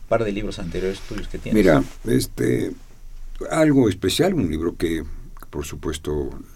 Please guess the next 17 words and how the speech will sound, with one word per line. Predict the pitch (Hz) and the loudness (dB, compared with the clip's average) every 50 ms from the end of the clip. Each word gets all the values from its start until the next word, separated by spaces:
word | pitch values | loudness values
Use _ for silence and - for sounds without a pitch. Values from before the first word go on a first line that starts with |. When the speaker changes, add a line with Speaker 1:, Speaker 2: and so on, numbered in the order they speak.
| - - - | -14 -10 -6
Speaker 2:
le | 65 69 - | -6 -6 -6
tengo | - - 78 76 73 76 76 71 67 67 - - - - - - - - - - - - - - - | -4 -4 -4 -2 -2 -2 -2 -2 -4 -4 -6 -6 -6 -6 -6 -6 -8 -12 -12 -16 -16 -16 -16 -14 -12
cierta | - - 92 85 69 - 80 | -4 2 2 2 2 2 -2
predilección. | 78 85 78 80 82 82 - - - 117 113 120 120 117 - - - - - - - - - - | -2 0 0 0 -2 -2 -2 0 0 0 0 0 -4 -8 -12 -16 -18 -16 -16 -16 -16 -16 -16 -10
Fue | - 107 | -4 -2
un | 98 95 | 0 2
libro | 95 92 87 87 85 | 4 4 4 2 2
que | - 87 76 | 0 -4 -2
tú | 78 - 87 | 0 -2 0
me | 87 85 | 0 0
hiciste | 82 - 82 80 - | -2 -4 -6 -6 -6
el | 76 73 | -6 -6
favor | 76 67 73 78 | -4 -2 0 0
de | 78 76 | 0 -2
presentar, | 73 - 71 - - 71 73 - 80 78 | -2 -4 -6 -4 -6 -6 -4 -4 -4 -4
maestro. | 73 73 71 71 76 76 - - 78 76 - - - - - - - - - - - - - - - - - - - - - | -2 -4 -4 -4 -4 -4 -4 -4 -4 -4 -6 -8 -8 -10 -10 -10 -8 -8 -8 -8 -8 -6 -6 -6 -6 -6 -8 -10 -10 -6 2
Es | - 143 143 131 - - - - | 6 8 8 8 6 2 -2 -4